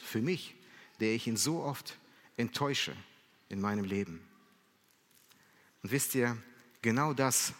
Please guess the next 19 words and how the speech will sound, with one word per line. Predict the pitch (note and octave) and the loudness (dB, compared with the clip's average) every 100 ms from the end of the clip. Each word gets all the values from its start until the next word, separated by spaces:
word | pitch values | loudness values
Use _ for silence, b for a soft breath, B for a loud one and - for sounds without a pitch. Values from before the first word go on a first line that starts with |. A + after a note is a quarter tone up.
| - B B B - | -18 B B B -6
ist | A2+ - | -4 0
das | A2+ | -2
Prinzip | - A#2 G#2 - C3 - | 0 -2 0 0 0 0
der | G#2+ | -2
Gnade | G#2+ A2+ A2 G#2+ | 2 0 0 0
Gottes. | G#2 G2 F2 - - - - b b b | -2 -4 -2 -2 -2 -12 -20 b b b
Diese | G2+ D3 D#3 C3 | -4 0 2 2
Gnade | B2 B2+ A2+ G2 F2+ - - - _ _ B B B | 2 2 2 0 -4 -12 -20 -20 _ _ B B B
kann | - C3+ C3 | 0 0 0
ich | C3+ - | -4 0
mir | A#2+ A2+ G#2+ - - - _ - | 0 2 -2 -8 -20 -20 _ -4
niemals | A2 C#3+ C#3 B2 A#2 - | 0 0 2 0 0 -2
verdienen. | - G#2 G#2+ G#2 F2+ E2 F2 - _ _ _ _ _ b b - | -2 -2 0 -2 -2 -8 -14 -20 _ _ _ _ _ b b -6
In | G#2 | -2
der | G2+ G2 | 0 2
Welt | B2+ F#3+ G3 - | 2 2 -4 -10
kannst | - B2 - | -2 0 0
du | B2 | -2
dir | A2+ A2 G#2 | -2 0 -2